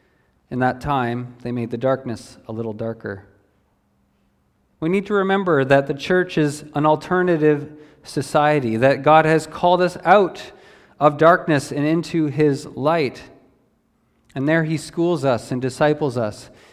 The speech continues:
in his ways. And I'm thinking, and I think you'd agree with me on this, I'm thinking that we would be an attractive community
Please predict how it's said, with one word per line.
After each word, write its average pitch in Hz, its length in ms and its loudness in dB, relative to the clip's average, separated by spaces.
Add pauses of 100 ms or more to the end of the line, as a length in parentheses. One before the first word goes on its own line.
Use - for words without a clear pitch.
(120)
in 123 140 -4
his 131 200 -2
ways. 127 560 -2 (920)
And 165 100 0
I'm 254 180 2
thinking, 123 760 -6
and 131 100 -6
I 151 100 -4
think 220 240 -8
you'd 180 140 -4
agree 165 280 -2
with 190 160 -6
me 156 120 -2
on 143 200 -2
this, 156 300 -4
I'm 208 240 -2
thinking 196 340 -4
that 151 160 -2
we 180 140 -4
would 175 200 -4
be 156 200 0
an 147 200 -2
attractive 165 960 -4
community 135 720 -4